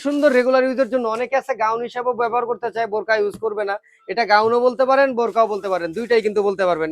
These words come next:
এই যে দেখেন কত সুন্দর অস্থির একটা মাল, মানে সেই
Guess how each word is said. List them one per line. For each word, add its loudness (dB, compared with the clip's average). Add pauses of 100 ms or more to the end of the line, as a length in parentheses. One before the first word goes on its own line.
এই -2
যে -4
দেখেন -8 (120)
কত -6 (160)
সুন্দর -12 (680)
অস্থির 2
একটা 6
মাল, 2 (100)
মানে 0 (300)
সেই 6